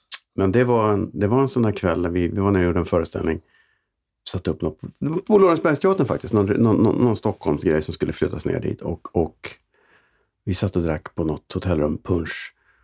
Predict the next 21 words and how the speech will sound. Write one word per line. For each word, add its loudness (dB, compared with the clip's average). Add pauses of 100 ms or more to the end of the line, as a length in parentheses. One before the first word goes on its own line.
(200)
på -2
ett -4
sånt 0
sätt 0
så -4
att -4
jag, 2
jag 0
hade 2
aldrig 0
varit 2
med 4
om 6
att 0 (360)
folk 0
kunde 4
dricka 4
punch 0
på -2
det 2
sättet. -2